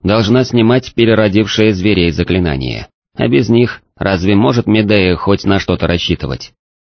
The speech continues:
Впрочем, какое мне дело до её успехов или поражений? Не умрёт же она окончательной смертью. А вот с точки зрения новой информации было бы неплохо не пропустить предстоящее сражение. К счастью,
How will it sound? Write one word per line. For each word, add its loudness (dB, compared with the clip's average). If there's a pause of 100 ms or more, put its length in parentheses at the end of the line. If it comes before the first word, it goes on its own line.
(320)
Впрочем, 0 (140)
какое 2
мне 4
дело 2
до 0
её 2
успехов -2
или 0
поражений? -4 (280)
Не 2
умрёт 4
же -2
она 0
окончательной 0
смертью. -4 (260)
А 0
вот 0
с -14
точки 0
зрения 4
новой 2
информации 0
было 2
бы 2
неплохо 0
не 4
пропустить -2
предстоящее -2
сражение. -4 (260)
К -10
счастью, 0